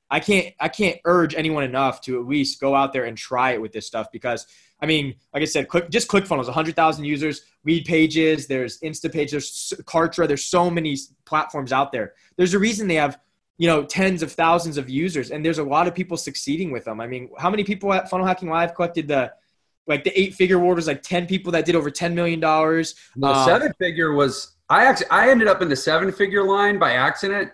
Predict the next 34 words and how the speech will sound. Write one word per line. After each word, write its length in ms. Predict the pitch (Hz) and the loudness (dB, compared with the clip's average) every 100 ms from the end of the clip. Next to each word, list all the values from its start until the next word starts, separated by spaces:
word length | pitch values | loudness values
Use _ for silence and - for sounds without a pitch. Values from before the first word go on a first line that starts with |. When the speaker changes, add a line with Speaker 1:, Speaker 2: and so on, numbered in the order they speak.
| _ _ - | _ _ 0
Speaker 2:
Not 100 | 202 | 4
Speaker 1:
Yeah. 200 | 220 180 | 4 4
Speaker 2:
to, 420 | - - - - _ | 0 -8 -12 -12 _
not 240 | 147 165 165 | 2 2 2
to 140 | 127 - | -4 -4
self-promote, 580 | - 156 - 139 139 120 | 2 2 2 4 4 4
but 80 | 135 | 4
I 60 | |
was, 120 | 131 - | 2 2
should 120 | 156 | 2
have 80 | 139 | 4
been 120 | 139 | 2
in 60 | |
the 100 | 127 | 4
eight-figure 380 | 139 - 127 120 | 2 2 -2 0
line. 180 | 113 131 - _ - | 0 -2 -6 _ -4
But, 140 | 147 | 2
like, 280 | 180 175 - - - _ - | 4 4 2 -8 -20 _ 2
Speaker 1:
Yeah. 80 | 190 | 4
Speaker 2:
and 140 | 190 | 6
I 140 | 196 202 | 6 6
ended 200 | 233 226 | 6 4
up 140 | 156 | 4
getting 240 | 185 220 202 | 4 4 2
up 140 | 175 | 2
on 160 | 165 143 | 2 0
stage, 500 | - 196 208 175 - | 0 4 4 2 0
and 120 | 151 | 0
they're 120 | 160 | 4
like, 180 | 160 139 | 4 2
"Well, 80 | 160 | 0
just 200 | 190 196 | 0 2
wait 260 | 160 180 - | 2 2 2
here." 480 | 147 165 226 247 | 0 4 4 2